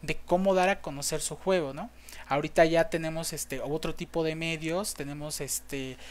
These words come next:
redes sociales en donde podemos difundir nuestros videojuegos y, pues, de invitar a la comunidad de, que juega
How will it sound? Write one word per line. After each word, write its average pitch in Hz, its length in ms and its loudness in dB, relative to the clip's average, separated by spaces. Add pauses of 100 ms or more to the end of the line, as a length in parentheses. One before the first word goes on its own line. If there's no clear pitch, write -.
(140)
redes 156 260 4
sociales 175 480 2
en 170 100 -4
donde 147 220 -6
podemos 156 440 -4
difundir 156 720 -4
nuestros 151 340 -8
videojuegos 156 640 -4 (280)
y, 147 320 -4
pues, 151 400 -2 (100)
de 147 80 -4
invitar 143 840 4
a 247 100 8
la 165 140 4
comunidad 151 640 2
de, 156 300 -4
que - 120 -8
juega 185 540 6